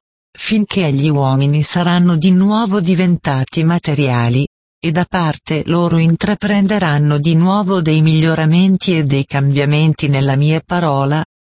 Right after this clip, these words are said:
che è già di nuovo il successivo motivo, di deviare dalle loro conoscenze e di offuscare il loro stato spirituale e mi obbligano di nuovo di guidare la mia parola sulla terra.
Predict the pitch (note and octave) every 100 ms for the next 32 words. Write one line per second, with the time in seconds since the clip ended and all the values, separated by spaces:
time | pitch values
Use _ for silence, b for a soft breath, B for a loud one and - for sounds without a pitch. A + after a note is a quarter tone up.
0 | _ - F3+ F3 D#3+ E3 D#3+ D3+ D3+ E3
1 | D3+ D#3 D3+ - E3 - - E3+ - D#3
2 | C#3 D3+ D3 C#3+ - D3 C#3+ D#3 - _
3 | _ - D#3+ C#3 C#3 E3+ D#3 D3 E3 C#3+
4 | D3 D3 C#3 D3 E3+ E3+ F3+ E3 D#3+ -
5 | D#3+ C#3+ D3 - E3 D3 D3+ F3 C#3 -
6 | E3+ C#3 D#3+ C#3 C#3 C#3+ D#3+ D3+ D3+ D#3
7 | D3 - - D#3+ E3+ D3+ C#3 - F3 E3+
8 | F#3 G3+ G3 D3+ C#3 C3+ C3+ C#3 C#3 C#3
9 | C#3 D3+ E3 D3+ D3+ D#3 D#3+ D#3+ D#3+ D3+
10 | D3 C#3 C#3 D3 D#3 C#3+ E3+ D3 D3+ D3+
11 | C#3+ C#3+ D3 D3+ D#3+ - F3 F3+ E3+ D3
12 | C#3+ C#3 - D3+ D3+ - C3 A#2 A#2 A#2